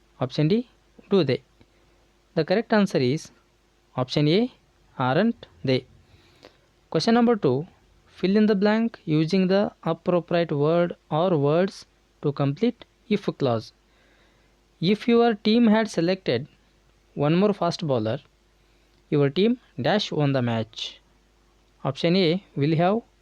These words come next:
ಆಪ್ಷನ್ ಬಿ, would have, ಆಪ್ಷನ್ ಸಿ, wouldn't have, ಆಪ್ಷನ್ ಡಿ, shall have.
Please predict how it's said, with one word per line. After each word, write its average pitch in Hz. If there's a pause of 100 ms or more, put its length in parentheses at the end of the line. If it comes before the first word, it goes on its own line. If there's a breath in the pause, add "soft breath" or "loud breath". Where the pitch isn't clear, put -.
(380)
ಆಪ್ಷನ್ 151
ಬಿ, 175
would 151
have, 185 (640)
ಆಪ್ಷನ್ 143
ಸಿ, 202
wouldn't 160
have, 202 (200)
ಆಪ್ಷನ್ 147
ಡಿ, 226 (480 soft breath)
shall 139
have. 120